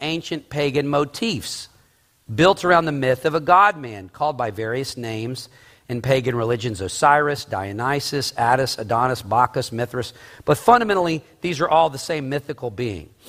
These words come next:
It is claimed that these figures sha-, share the same mythology. Their father was a god. Their mother was a mortal virgin. They were each born in a cave before three shepherds and wise men."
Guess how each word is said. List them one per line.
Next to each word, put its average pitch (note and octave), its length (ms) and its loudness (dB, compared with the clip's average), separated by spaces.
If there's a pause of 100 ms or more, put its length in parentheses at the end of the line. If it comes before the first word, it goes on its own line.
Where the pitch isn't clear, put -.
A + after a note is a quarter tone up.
(420)
It E3+ 100 0
is E3+ 120 0
claimed A3 500 2
that D#3+ 100 -10
these F3+ 180 -6
figures E3+ 440 -2
sha-, E3 420 0
share G3 400 4
the D#3+ 100 -4
same F3 300 0
mythology. F3 640 2 (260)
Their F#2 120 -6
father D#3+ 400 4
was D#3 200 -2
a D#3 60 -4
god. D3 480 4 (400)
Their A#2 160 -2
mother D3+ 380 4
was C#3+ 180 0
a C3 60 0
mortal C#3 340 4
virgin. D3+ 640 4 (280)
They C#3+ 100 4
were C#3 100 0
each D#3+ 260 -2
born D#3 280 6
in D3 100 4
a B2+ 60 2
cave D#3+ 600 6
before C#3+ 360 4
three C#3+ 240 -4
shepherds D#3 580 2 (380)
and B2+ 180 0
wise D3 420 4
men." D#3+ 360 -4